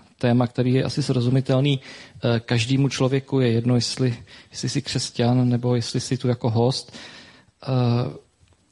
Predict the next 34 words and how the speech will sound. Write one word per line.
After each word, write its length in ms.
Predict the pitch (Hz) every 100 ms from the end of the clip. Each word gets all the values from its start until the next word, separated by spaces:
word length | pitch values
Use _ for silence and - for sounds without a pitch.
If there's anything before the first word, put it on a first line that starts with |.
| _ -
a 80 | -
to 140 | 135
téma 360 | - 127 127 127
je 220 | 131 127 -
tíha 280 | - 131 127
minulosti. 720 | 123 120 120 110 - - 104 - - - -
Myslím, 260 | 120 - 123
že 100 | 123
to 140 | -
je 140 | 123 117 - - - -
něco, 200 | 127 120
co 100 | 127
se 120 | 127 127
týká 320 | 123 123 127
úplně, 380 | 139 131 127 131
úplně 300 | 127 135 135
každého 400 | 120 104 123 127
člověka 680 | - 123 120 120 127 120 117 - - - -
a, 60 | 120
a 60 | 370 -
asi 220 | - - 139
rozumíme 460 | 123 123 120 113
tomu. 340 | - 120 127 151 - - - - - - - -
Prostě 260 | - -
jsou 140 | 143 143
nějaký 320 | 139 131 151
věci 360 | 135 - 151 143
z 80 |
minulosti, 720 | 120 120 123 123 - - 131 143 - - - - -
které 160 | 120
nás 280 | 113 120 113
nějak 280 | 120 104 -
oslabujou 920 | - - 123 127 127 127 127 131 131
a 180 | 123 107